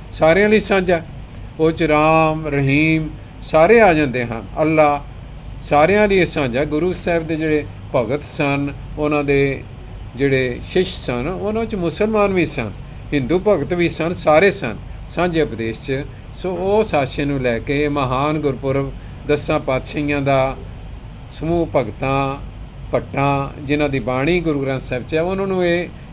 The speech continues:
ਸ਼ਰਧਾ ਦੇ ਫੁੱਲ ਭੇਟ ਕਰਦਾ ਹੈ। ਇਹਦੇ ਵਿੱਚ ਅਸੀਂ ਕ੍ਰੈਡਿਟ ਬਿਲਕੁਲ ਨਹੀਂ ਲੈਂਦੇ। ਸਾਡੀ ਸਭਾ ਸ਼ਬਦ ਕੀਰਤਨ,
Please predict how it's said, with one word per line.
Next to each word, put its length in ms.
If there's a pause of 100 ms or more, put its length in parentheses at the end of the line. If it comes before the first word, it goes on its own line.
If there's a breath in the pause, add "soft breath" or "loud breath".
ਸ਼ਰਧਾ 400
ਦੇ 100
ਫੁੱਲ 180
ਭੇਟ 280
ਕਰਦਾ 400
ਹੈ। 260 (520 loud breath)
ਇਹਦੇ 240
ਵਿੱਚ 480 (180)
ਅਸੀਂ 220
ਕ੍ਰੈਡਿਟ 480
ਬਿਲਕੁਲ 400
ਨਹੀਂ 140
ਲੈਂਦੇ। 540
ਸਾਡੀ 300
ਸਭਾ 460
ਸ਼ਬਦ 460
ਕੀਰਤਨ, 580